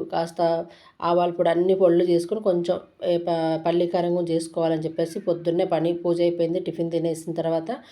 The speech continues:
ఈ పనులు మొదలుపెట్టానండి. ముందుగా తీసి నేను ఫ్రిడ్జ్లో మేగడ ఉంటే నెయ్యి చేసుకుందాం. ఫస్ట్ నెయ్యి కూడా అయిపోయిందండి. నేను ఈ బాక్స్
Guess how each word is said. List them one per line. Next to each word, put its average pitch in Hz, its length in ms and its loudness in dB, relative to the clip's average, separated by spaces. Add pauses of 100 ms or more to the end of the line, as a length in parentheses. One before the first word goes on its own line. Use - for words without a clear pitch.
(260)
ఈ 196 100 6
పనులు 180 260 2
మొదలుపెట్టానండి. 170 680 0
ముందుగా 170 320 2
తీసి 170 340 -2
నేను 170 220 -2
ఫ్రిడ్జ్లో 190 340 0
మేగడ 170 280 2
ఉంటే 170 240 0
నెయ్యి 170 240 0
చేసుకుందాం. 170 500 -2
ఫస్ట్ 160 260 -6
నెయ్యి 165 200 0
కూడా 175 160 2
అయిపోయిందండి. 160 600 -2 (460)
నేను 208 180 4
ఈ 202 160 4
బాక్స్ 175 360 2